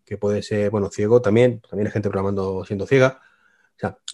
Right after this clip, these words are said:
que realmente cualquiera puede programar. O sea, yo, yo, yo lo tiro más por ahí, por ese mensaje que siempre ha dicho Apple, de que cualquier persona puede aprender a programar, independientemente de su edad y de su condición física, ¿no?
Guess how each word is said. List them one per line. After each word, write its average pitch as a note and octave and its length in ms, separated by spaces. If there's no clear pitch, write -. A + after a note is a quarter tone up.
que B2 260
realmente D3 300
cualquiera B2+ 340
puede G#2+ 180
programar. E2+ 440
O - 60
sea, G2+ 120
yo, G#2+ 160
yo, A2+ 380
yo B2+ 100
lo C#3 100
tiro C3 160
más A#2+ 140
por A2+ 180
ahí, D3 120
por B2 100
ese G#2+ 100
mensaje A2+ 380
que G#2+ 80
siempre A2 220
ha - 20
dicho G#2 220
Apple, C3 160
de C3+ 100
que A2 100
cualquier G2+ 320
persona G#2+ 320
puede A2 180
aprender G#2 260
a F#2+ 60
programar, G2 520
independientemente B2 920
de B2+ 120
su - 120
edad D#3 320
y C3+ 60
de A2 100
su - 80
condición G2+ 340
física, - 400
¿no? F3+ 140